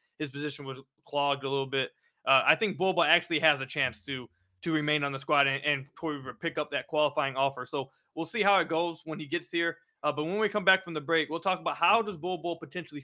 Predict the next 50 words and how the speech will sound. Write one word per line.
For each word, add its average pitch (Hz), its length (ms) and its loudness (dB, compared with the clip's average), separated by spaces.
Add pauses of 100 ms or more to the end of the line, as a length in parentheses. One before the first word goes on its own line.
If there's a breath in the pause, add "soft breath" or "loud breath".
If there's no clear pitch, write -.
fit 175 120 -4
into 156 200 -6
the 143 60 -4
lineup? 143 340 -4 (280)
Does 175 140 2
he 165 80 2
start? 151 460 4 (300)
Does 156 100 -6
he 143 40 -10
come 190 140 -2
off 160 120 -2
the 156 60 -6
bench? 143 400 -2 (200)
Whose 185 260 -2
minutes 180 300 -2
is 147 100 -8
he 151 100 -6
getting? 143 380 0 (360)
Uh, 143 240 0
where 175 180 4
is 170 100 2
he 175 60 -4
gonna 170 120 -2
be 160 60 0
used 160 280 -2
offensively? 160 540 0
How 147 140 4
is 156 80 2
he 156 60 -6
gonna 160 80 -4
be 156 100 -2
used 160 200 -2
defensively? 156 540 -4
All 180 200 2
those 175 120 -4
things. 160 120 -10
We'll 175 80 -4
talk 196 180 -2
about 165 160 -6
all 165 200 6
that 156 220 6 (260)
when 170 100 -4
we 180 80 2
come 175 220 0
back 156 200 4
from 143 100 -14
the 131 80 -8
break. 143 280 -4
But 139 120 -10
first, 190 280 0